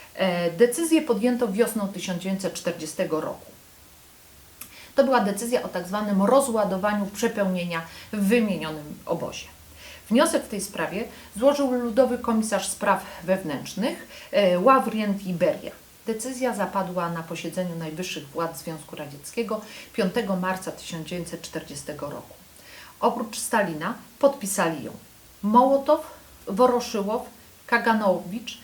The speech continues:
Kalinin, Mikojan. Rozkaz dotyczył rozstrzelania kilkunastu tysięcy Polaków.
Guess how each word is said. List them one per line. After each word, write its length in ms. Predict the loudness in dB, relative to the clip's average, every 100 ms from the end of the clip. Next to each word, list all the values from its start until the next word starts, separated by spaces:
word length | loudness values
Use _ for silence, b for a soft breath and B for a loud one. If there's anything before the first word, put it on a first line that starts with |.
| B B B -20 0
Kalinin, 680 | 4 6 6 4 4 0 -6 -18 -4
Mikojan. 640 | 4 4 4 2 0 0 -6 -14 -20 -20 -20 -20 B B B B
Rozkaz 520 | 4 6 4 -2 -6 -8
dotyczył 680 | -8 -6 -8 -4 -2 -2 -4
rozstrzelania 800 | -4 -4 -4 -4 -2 0 -2 -4 -8
kilkunastu 640 | -8 -4 0 0 -2 -6
tysięcy 560 | -10 -8 -6 -6 -6 -8 -10 -10
Polaków. 420 | -8 -8 -12 -20